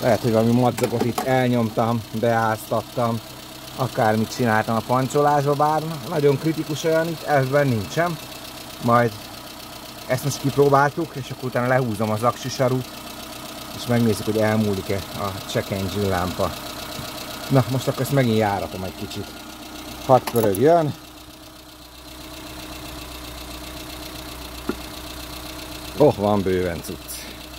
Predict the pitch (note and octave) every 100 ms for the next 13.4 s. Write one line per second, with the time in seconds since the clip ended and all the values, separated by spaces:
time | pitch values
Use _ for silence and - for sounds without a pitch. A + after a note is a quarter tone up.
0 | - - - - - - - - - -
1 | - G#2 G2+ - A#2 - G2 - F#2 G#2+
2 | F#2 F2 E2 E2+ - - - - - -
3 | - - - - - - - - - -
4 | - - - - - C#3 C#3 C#3 F#3 D#3+
5 | C3+ C3+ B2 C3+ D3 - D#3+ E3 - D#3+
6 | - D#3 C3+ - A#2 A2 B2 B2 B2+ B2+
7 | A2 G#2+ B2 D3 E3 F#3+ - - - C#3
8 | - C3+ B2+ C3 D#3+ B2+ A#2+ A2+ D3+ D#3+
9 | - C3+ A#2 A2+ - C#3+ - A#2 G#2 B2+
10 | C3+ B2 B2+ A#2+ A2+ G#2+ G#2+ G#2+ G#2 F#2+
11 | F2+ B2 D3 C#3+ C#3 - - - - -
12 | - A#2 - D3+ A#2+ B2+ B2 A2 G#2 G2
13 | F#2 - C#3 B2